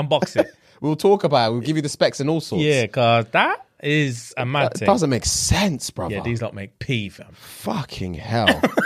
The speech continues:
Speaker 1: <laughs>
Speaker 2: Fucking hell.
Speaker 1: A little kid. The thing is, I love how they're like, "Oh, with the help of her mother." Her mother's dictating that
Speaker 2: The
Speaker 1: whole
Speaker 2: whole
Speaker 1: show.
Speaker 2: thing. The whole, she's not seen that pee till she's twenty-one.
Speaker 1: <laughs> Yeah, fam. Her mum's living lavish.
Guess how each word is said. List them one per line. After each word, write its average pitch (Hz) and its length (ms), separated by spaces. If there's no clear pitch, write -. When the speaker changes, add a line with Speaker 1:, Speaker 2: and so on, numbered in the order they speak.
Speaker 1:
<laughs> - 360
Speaker 2:
Fucking 156 540
hell. 135 240
Speaker 1:
A 127 40
little 175 160
kid. 143 240
The 156 180
thing 196 260
is, 147 100
I 147 60
love 160 160
how 185 120
they're 160 160
like, 135 300
"Oh, 120 80
with 120 200
the 117 100
help 131 240
of 120 100
her 117 140
mother." 113 340
Her 180 120
mother's 180 280
dictating 165 540
that 131 200
Speaker 2:
The - 140
Speaker 1:
whole 170 300
Speaker 2:
whole 403 80
Speaker 1:
show. 156 340
Speaker 2:
thing. 117 240
The 190 140
whole, 247 180
she's 302 220
not 214 160
seen 190 140
that 160 140
pee 175 160
till 165 140
she's 151 180
twenty-one. 156 640
Speaker 1:
<laughs> - 40
Yeah, 185 180
fam. 107 260
Her 156 120
mum's 165 200
living 120 240
lavish. 107 680